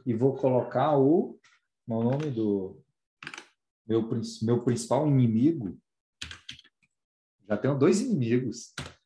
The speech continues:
nesse mercado. Então, o, diferente do Sleuf e o OK, ou seja,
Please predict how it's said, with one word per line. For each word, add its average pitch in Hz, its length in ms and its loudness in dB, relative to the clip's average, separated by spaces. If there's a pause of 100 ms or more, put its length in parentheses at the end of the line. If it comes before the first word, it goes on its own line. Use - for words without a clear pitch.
(160)
nesse 104 220 -6
mercado. 92 560 -4 (480)
Então, 160 640 2
o, 123 720 2
diferente 143 640 0
do 151 120 2
Sleuf 117 760 0
e 135 100 2
o 147 140 4
OK, 127 600 0 (140)
ou 120 80 -8
seja, 92 460 -4